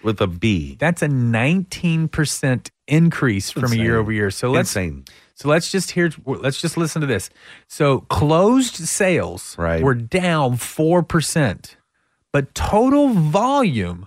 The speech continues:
Speaker 2: was up nineteen percent. That's how much your house appreciated in a year.
Speaker 1: That's insane.
Speaker 2: Nineteen percent.
Speaker 1: So, okay, that's a pretty good
Speaker 2: At twenty-three, technically.
Speaker 1: Right, but nonetheless, it's a pretty good
Speaker 2: Yeah, but you're still looking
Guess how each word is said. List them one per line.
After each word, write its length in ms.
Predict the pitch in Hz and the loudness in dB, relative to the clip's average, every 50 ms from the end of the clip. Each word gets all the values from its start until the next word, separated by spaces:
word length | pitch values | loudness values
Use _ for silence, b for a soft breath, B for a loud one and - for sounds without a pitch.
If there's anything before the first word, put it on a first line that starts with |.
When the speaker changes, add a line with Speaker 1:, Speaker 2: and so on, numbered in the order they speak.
| - | -8
Speaker 2:
was 240 | - 131 143 139 131 - - | -2 0 0 0 -2 -4 -4
up 260 | - 156 147 - - - _ - | -2 -2 -2 -2 -6 -12 _ -2
nineteen 800 | 123 120 123 131 143 143 151 151 135 - - - 160 151 147 | 0 2 2 4 2 2 0 0 -2 -4 -2 0 2 2 2
percent. 540 | 139 - 127 - - - 98 87 87 85 - _ - | 2 0 -2 -2 -2 -4 -6 -6 -6 -10 -14 _ -8
That's 340 | 113 127 156 196 220 - - | -2 0 2 2 0 -2 -4
how 200 | - 233 208 202 | -2 0 2 4
much 280 | 185 185 190 185 - - | 4 2 2 0 0 -2
your 100 | 156 139 | -2 -2
house 300 | - 143 147 151 143 - | 0 -2 -2 -2 -2 -4
appreciated 680 | 135 123 - 151 147 131 - - 131 117 104 104 107 101 | -6 -4 -2 0 0 0 0 -2 -2 -2 -2 -2 -2 -2
in 140 | 104 101 | -4 -4
a 40 | 98 | -4
year. 320 | 92 92 95 95 85 78 - _ _ _ - | -4 -4 -6 -6 -8 -10 -12 _ _ _ -8
Speaker 1:
That's 220 | - 101 98 - - | -8 -8 -8 -8 -12
insane. 320 | 85 76 - - 76 76 | -16 -16 -14 -12 -6 -2
Speaker 2:
Nineteen 380 | 123 123 131 135 - - 131 117 | 0 0 0 0 0 -2 -2 -2
percent. 260 | 104 104 - 90 80 - _ _ - | -2 -4 -8 -10 -16 -20 _ _ -4
Speaker 1:
So, 160 | 139 127 113 - | -4 -4 -4 -4
okay, 200 | - 196 185 151 131 | -2 0 0 2 2
that's 180 | 143 160 147 | 0 0 -2
a 60 | - 113 | -2 -2
pretty 180 | - 123 117 101 | 0 0 0 2
good 280 | 104 104 160 - 92 | 2 2 0 0 -2
Speaker 2:
At 100 | 139 127 | -6 -6
twenty-three, 540 | - - 175 175 151 123 - 151 170 180 135 | -2 0 2 2 2 0 0 0 0 0 0
technically. 520 | - 117 - 101 - 113 101 - 92 90 98 | 0 -2 -2 -2 -2 -4 -6 -6 -4 -2 0
Speaker 1:
Right, 360 | 107 120 120 107 110 135 131 | 0 2 2 2 2 0 0
but 120 | 113 110 95 | -2 -2 -2
nonetheless, 460 | 104 113 120 117 110 110 123 113 - | 0 0 2 2 4 4 2 2 0
it's 100 | - 87 | -4 -6
a 60 | 92 101 | -6 -4
pretty 220 | - - 104 90 | -2 -2 -2 0
good 360 | 87 95 85 82 85 - 87 | 0 -2 -2 -4 -8 -6 -4
Speaker 2:
Yeah, 160 | 170 139 101 | -2 -2 0
but 100 | 104 127 | 0 0
you're 120 | 151 220 226 | 0 0 0
still 180 | - - 226 | 0 0 2
looking 120 | 202 110 | 2 2